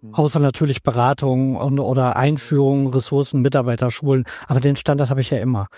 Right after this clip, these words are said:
Speaker 1: Ja, ja.
Speaker 2: Die Kosten fallen ja immer an. Ne?
Speaker 1: Mhm.
Speaker 2: Ich brauche also keinen Archivierungsprovider zum Einsatz und so weiter, sondern ich kann, ähm, klassisch S A P Standard weiter nutzen.
Speaker 1: Mhm.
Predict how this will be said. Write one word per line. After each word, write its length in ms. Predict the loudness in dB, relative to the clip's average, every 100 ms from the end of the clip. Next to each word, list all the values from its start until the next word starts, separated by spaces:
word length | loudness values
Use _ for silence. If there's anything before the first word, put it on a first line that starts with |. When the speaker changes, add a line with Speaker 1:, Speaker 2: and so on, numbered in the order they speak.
| -20
Speaker 1:
Ja, 80 | -18
ja. 100 | -8
Speaker 2:
Die 100 | -2
Kosten 340 | 0 0 -2
fallen 220 | -2 0
ja 100 | 0
immer 220 | 0 -2 -4
an. 160 | -4
Ne? 220 | -2 -2 -4 -12
Speaker 1:
Mhm. 100 | -20
Speaker 2:
Ich 80 | -2
brauche 240 | 2 2
also 160 | 2 0
keinen 260 | 0 0 0
Archivierungsprovider 1080 | -2 0 0 0 -2 -2 0 2 2 0
zum 180 | -2 -2
Einsatz 400 | -2 0 0 -2
und 120 | -6
so 120 | -4 -2
weiter, 220 | 0 0
sondern 220 | -2 -2
ich 100 | -2
kann, 260 | -2 -2 -4 -12 _ _ _ _ -4
ähm, 240 | -2 -2
klassisch 500 | 0 0 0 -4 -4
S 140 | -2 0
A 80 | 0
P 180 | 0
Standard 480 | 0 0 2 0 2
weiter 260 | 2 2 0
nutzen. 420 | 0 -4 -6 -8 -8
Speaker 1:
Mhm. 340 | -18 -20 -20